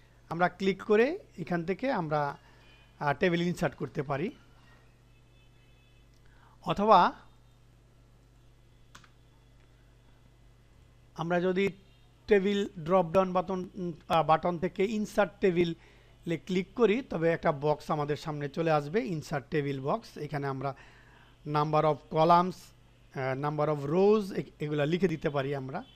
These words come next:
আমরা ধরে নিলাম ছয়টি কলাম এবং চারটি রো আমরা তৈরি করব আমাদের স্লাইডে।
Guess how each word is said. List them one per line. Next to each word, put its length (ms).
আমরা 160
ধরে 200
নিলাম 440
ছয়টি 340
কলাম 520
এবং 240
চারটি 360
রো 320
আমরা 320
তৈরি 300
করব 280
আমাদের 340
স্লাইডে। 460